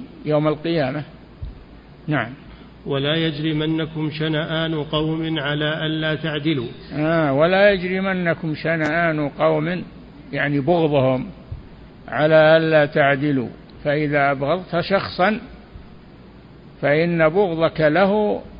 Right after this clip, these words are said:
Speaker 1: لا يحملك على أن تجور في حقه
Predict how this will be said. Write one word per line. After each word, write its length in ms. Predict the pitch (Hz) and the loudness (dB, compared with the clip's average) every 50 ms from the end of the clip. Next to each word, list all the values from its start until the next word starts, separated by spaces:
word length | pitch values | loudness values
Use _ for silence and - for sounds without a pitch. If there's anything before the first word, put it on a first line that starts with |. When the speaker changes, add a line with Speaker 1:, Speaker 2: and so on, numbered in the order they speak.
| - - - - - | -20 -20 -20 -12 -8
Speaker 1:
لا 240 | 151 147 160 170 196 | -4 0 2 4 4
يحملك 680 | 220 220 208 - 170 170 190 208 202 190 180 175 - | 4 2 2 0 0 0 0 2 2 0 0 2 2
على 640 | 165 156 147 156 160 160 156 156 160 165 165 - - - - - - - - - - - - - - - - - - - - - - - - - - - - - - | 4 4 6 4 6 6 6 6 8 6 4 2 0 -6 -14 -18 -20 -20 -20 -20 -20 -20 -20 -20 -20 -20 -20 -20 -20 -20 -20 -20 -20 -20 -20 -20 -20 -20 -12 -6 -4
أن 140 | 180 180 | -2 -2
تجور 520 | - - 156 151 165 196 202 175 147 135 131 | 0 2 2 4 4 4 6 6 6 4 4
في 180 | 127 147 139 | 2 0 -2
حقه 360 | - - 143 139 - - - | 0 0 -2 -4 -4 -8 -14